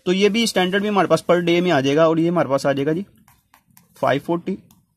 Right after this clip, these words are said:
फ़ाइव फ़ोर्टी। तीनों वर्कर्स के लिए हमारा स्टैंडर्ड जो होगा, वो सेम फ़ाइव फ़ोर्टी है। यानी कि अब हमने देखना है, जिसने पाँच सौ चालीस से ज्यादा यूनिट बनाए हैं, उसको हम ये रेट अप्लाई करेंगे,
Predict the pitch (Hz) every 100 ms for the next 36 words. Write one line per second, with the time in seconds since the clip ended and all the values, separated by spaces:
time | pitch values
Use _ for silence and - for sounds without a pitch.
0 | _ _ _ _ - - - - _ -
1 | - 131 139 160 160 165 - _ _ _
2 | _ _ - 190 208 208 196 - _ 139
3 | 147 147 165 151 160 156 175 143 131 139
4 | 143 147 175 185 147 120 143 - 131 160
5 | - - _ - 127 117 117 - - 143
6 | 175 202 202 160 160 160 156 175 180 -
7 | - - - 151 185 190 170 170 180 185
8 | 175 180 190 - 180 175 139 135 175 180
9 | 185 185 151 151 - 156 - 170 151 180
10 | 170 131 120 120 110 110 98